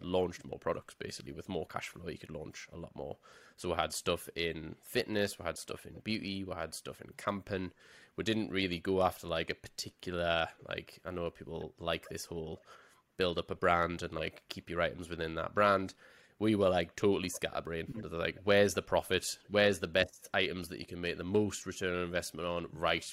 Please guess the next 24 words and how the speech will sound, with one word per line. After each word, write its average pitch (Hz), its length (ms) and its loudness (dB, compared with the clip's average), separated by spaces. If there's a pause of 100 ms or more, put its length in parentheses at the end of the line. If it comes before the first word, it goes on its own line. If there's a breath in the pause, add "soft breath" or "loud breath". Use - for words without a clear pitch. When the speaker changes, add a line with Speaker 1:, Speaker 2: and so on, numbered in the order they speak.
Speaker 1:
we're 90 80 -6
gonna 85 240 -4
start 90 260 2
a 85 60 0
brand 85 320 0
in 82 80 -6
that 85 260 -8
category." 85 440 -2 (420 soft breath)
And 90 100 -6
so 110 120 -4
we 107 120 6
eventually 92 440 4
ended 87 240 2
up 85 160 0
with, 85 160 -10
like, 80 220 0 (280)
four 87 180 0
Speaker 2:
Yeah. 85 120 4
Speaker 1:
brands 82 260 -2
in 80 160 -10
four 80 120 -12
different - 260 -8
categories. - 340 -10 (580)
Um, 80 220 -4